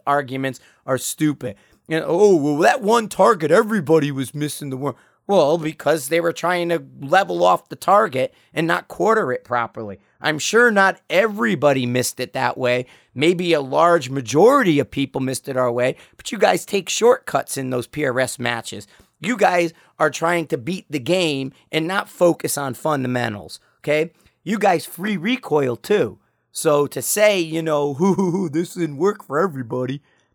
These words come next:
Yeah, I get it, dude. In ninety seconds, shooting eight targets and running from position to position, you're not playing a level game. You're, you're resting it flat on something. You've got barricades, you got this.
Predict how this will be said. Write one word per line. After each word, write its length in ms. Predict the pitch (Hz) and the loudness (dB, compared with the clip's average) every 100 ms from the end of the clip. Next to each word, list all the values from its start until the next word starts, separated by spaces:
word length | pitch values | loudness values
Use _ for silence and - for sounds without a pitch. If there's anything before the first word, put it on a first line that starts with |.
| _ - | _ -10
Yeah, 300 | 143 127 - _ - | -4 -4 -6 _ -10
I 80 | 135 | -8
get 240 | 123 131 | -2 -4
it, 140 | 107 95 | -4 -10
dude. 260 | 107 98 _ _ _ _ _ - | -10 -10 _ _ _ _ _ -6
In 220 | 156 160 _ | -4 -4 _
ninety 400 | 147 180 220 214 | -8 -6 -6 -4
seconds, 560 | 180 185 170 - 160 143 _ _ | 0 2 2 0 -8 -10 _ _
shooting 400 | - 196 196 180 | -8 -8 -6 -6
eight 240 | 170 196 - | -4 -4 -4
targets 600 | - 156 147 131 143 - _ _ | 0 2 2 0 -4 -6 _ _
and 200 | 139 127 | -8 0
running 280 | 170 196 175 | 2 2 -2
from 160 | 160 | -6
position 440 | 131 127 175 170 165 | -4 0 0 0 -4
to 40 | |
position, 560 | 139 113 143 - 196 190 _ _ _ | -4 -2 -2 0 -2 -2 _ _ _
you're 160 | 165 | -2
not 240 | 208 196 - | 0 0 -2
playing 360 | - 170 156 143 | -2 0 0 0
a 40 | |
level 340 | 127 127 113 | 0 0 0
game. 380 | 101 107 101 104 _ _ _ _ _ | -6 -10 -12 -18 _ _ _ _ _
You're, 280 | 135 170 170 117 | -2 0 0 -6
you're 240 | 135 151 | -6 -6
resting 540 | 131 185 190 - 208 196 | 0 0 2 -2 -4 -4
it 160 | - | -6
flat 400 | - 135 160 156 | -8 0 2 2
on 200 | 156 156 | -2 -4
something. 640 | 147 - 147 139 147 147 139 | -4 -4 -4 -4 -6 -6 -6
You've 260 | 135 117 | -6 -6
got 260 | 98 120 113 | -6 -8 -4
barricades, 560 | 170 190 185 185 175 156 | -4 -4 -4 -4 -4 -4
you 60 | |
got 260 | 151 151 - | -2 -2 -2
this. 300 | 135 131 | -4 -4